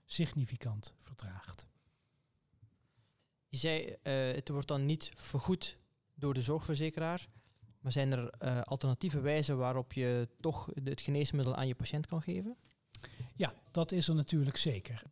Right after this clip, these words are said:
Speaker 1: Je kunt dat, denk ik, vanuit twee kanten kun je dat benaderen.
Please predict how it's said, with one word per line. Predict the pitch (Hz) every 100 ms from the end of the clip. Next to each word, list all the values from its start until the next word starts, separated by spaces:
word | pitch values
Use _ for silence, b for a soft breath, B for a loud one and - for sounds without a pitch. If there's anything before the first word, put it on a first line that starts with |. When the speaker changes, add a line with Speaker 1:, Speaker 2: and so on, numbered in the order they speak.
| _
Speaker 1:
Je | _ 147
kunt | 170 165
dat, | 147 -
denk | 151 147
ik, | 135
vanuit | 147 131
twee | - 175
kanten | 170 143 131 139
kun | 139
je | 123
dat | 120 110
benaderen. | 120 127 151 175 180